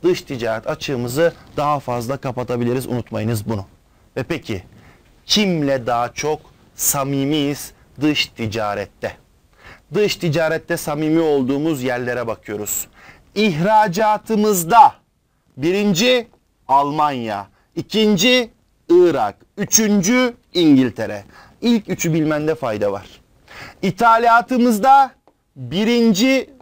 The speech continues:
Rusya, ikinci Çin, üçüncü Almanya. Dikkat et. Veri ne zaman? İki bin on beş. Not düşüyorum. İki bin on altı sıralaması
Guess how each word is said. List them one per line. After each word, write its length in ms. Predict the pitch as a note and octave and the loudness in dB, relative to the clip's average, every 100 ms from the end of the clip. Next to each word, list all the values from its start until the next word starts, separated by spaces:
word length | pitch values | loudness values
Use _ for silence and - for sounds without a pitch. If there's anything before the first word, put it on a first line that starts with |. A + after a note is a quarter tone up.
| G3+ | -12
Rusya, 680 | C#3+ G#3+ A3 - D#3 A2 G2+ _ | -4 -2 0 -2 0 0 -2 _
ikinci 840 | F3+ - A3 A3+ A3 F#3 C4 B3+ - - | -12 -4 0 2 2 4 2 2 -2 -4
Çin, 460 | - C4 C4 B3 B3 _ - | 2 4 4 0 -6 _ -4
üçüncü 760 | G#3+ A3 F#3+ F3+ F3+ D#3+ G#3 G#3 - | -4 -2 -2 -2 -4 -2 0 -2 0
Almanya. 800 | C3+ C3+ B2 C3+ A#2 G#2 G2 E2+ - _ - _ | 0 0 -2 -4 -4 -6 -8 -8 -18 _ -20 _
Dikkat 440 | A3+ G#3+ - A3 D#3+ | -4 -4 -2 -2 -2
et. 160 | A2+ _ _ _ - | -6 _ _ _ -10
Veri 320 | C3+ G#3+ B3 | -4 -2 0
ne 120 | C4 | -2
zaman? 420 | A#3+ B3 B3+ C4 - - | 0 0 0 0 -6 -16
İki 280 | F#3+ G3+ F#3 | -10 -4 -2
bin 120 | F#3 | -2
on 260 | E3 B2 | -2 -4
beş. 320 | G#2+ G2 - - _ - | -6 -6 -12 -14 _ -8
Not 320 | F3 C4 C4 | 0 0 0
düşüyorum. 600 | G#3 F#3+ F3 C#3+ A2 G#2 G2 - _ - | -2 0 2 0 -2 -6 -10 -20 _ -10
İki 520 | F#3 - A#3+ A#3+ F3 | -10 -4 -2 -2 0
bin 320 | E3+ B2+ A#2+ _ - | 2 2 0 _ -2
on 540 | G3+ A#3 A#3 F3+ D3+ - | 2 4 2 -2 -8 -2
altı 560 | D3 C#3+ C3 B2 C#3 | 0 2 -2 -8 -10
sıralaması 1200 | B2 - G3+ G#3 G3+ G3 G3 G3+ G3 - A#3+ B3+ | -8 -4 0 2 2 0 0 -2 -2 0 2 2